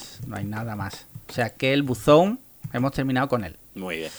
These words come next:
Speaker 1: Entonces pasamos a la sección tecnología,
Speaker 2: Sí.
Speaker 1: por la puta cara. O sea, nos inventamos los nombres de las secciones
Speaker 2: Sí,
Speaker 1: así
Speaker 2: al aire.
Speaker 1: sobre la marcha.
Speaker 2: Sí, porque esa no estaba la semana pasada.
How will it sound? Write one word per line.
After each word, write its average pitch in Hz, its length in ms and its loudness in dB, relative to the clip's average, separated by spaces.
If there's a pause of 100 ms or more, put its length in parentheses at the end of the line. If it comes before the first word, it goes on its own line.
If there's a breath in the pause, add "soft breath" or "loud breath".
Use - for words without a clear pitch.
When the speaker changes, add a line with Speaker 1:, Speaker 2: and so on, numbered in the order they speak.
(500 loud breath)
Speaker 1:
Entonces 131 340 2
pasamos 147 600 4
a 120 800 8
la 113 100 0
sección 135 400 -2
tecnología, 127 640 0
Speaker 2:
Sí. 107 140 4
Speaker 1:
por 101 160 0
la 101 120 -2
puta 117 220 -2
cara. 120 220 2
O 101 40 -2
sea, 120 160 2
nos 123 160 4
inventamos 123 420 4
los 151 100 6
nombres 143 240 6
de 143 60 8
las 143 120 6
secciones 135 500 2
Speaker 2:
Sí, 127 60 4
Speaker 1:
así 101 80 4
Speaker 2:
al 95 180 6
aire. 117 320 6
Speaker 1:
sobre 120 200 0
la 110 80 -2
marcha. 110 180 -2
Speaker 2:
Sí, 160 80 8
porque 107 200 8
esa 127 160 8
no 131 80 10
estaba 127 260 10
la 92 100 8
semana 90 240 0
pasada. 82 320 0